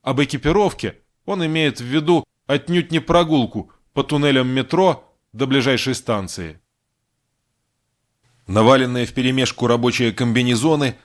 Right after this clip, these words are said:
засаленные ватники и десяток противогазов, сложенных отдельно, особенно противогазы, подтвердили самые худшие опасения.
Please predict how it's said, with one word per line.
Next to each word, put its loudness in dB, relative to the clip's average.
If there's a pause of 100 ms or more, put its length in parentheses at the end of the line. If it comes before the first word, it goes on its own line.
засаленные 0
ватники -2
и -2
десяток -4
противогазов, 0 (140)
сложенных -2
отдельно, 0 (140)
особенно 0
противогазы, -2 (160)
подтвердили 0
самые -2
худшие -2
опасения. -4